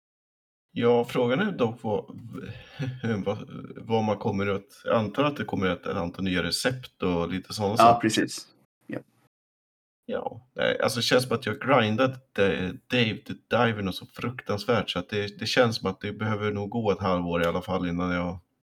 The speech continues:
Speaker 2: Det behöver
Speaker 1: tar
Speaker 2: komma en, en D L C helt enkelt, eller något
Speaker 1: Mm.
Speaker 2: sånt där.
Speaker 1: Jag
Speaker 2: Mm.
Speaker 1: tror det.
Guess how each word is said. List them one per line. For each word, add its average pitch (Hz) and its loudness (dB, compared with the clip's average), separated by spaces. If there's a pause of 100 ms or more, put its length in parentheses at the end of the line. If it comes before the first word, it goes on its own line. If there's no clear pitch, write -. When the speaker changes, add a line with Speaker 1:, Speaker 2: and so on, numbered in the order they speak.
Speaker 2:
Det 147 0
behöver 190 6
Speaker 1:
tar - -2
Speaker 2:
komma 131 8
en, 110 6
en 117 6
D 107 8
L 98 4
C 151 0
helt 92 -4
enkelt, 78 -10
eller - -2
något - 2
Speaker 1:
Mm. 104 0
Speaker 2:
sånt 92 -4
där. 98 -8 (260)
Speaker 1:
Jag - -16
Speaker 2:
Mm. - -2
Speaker 1:
tror - -12
det. - -10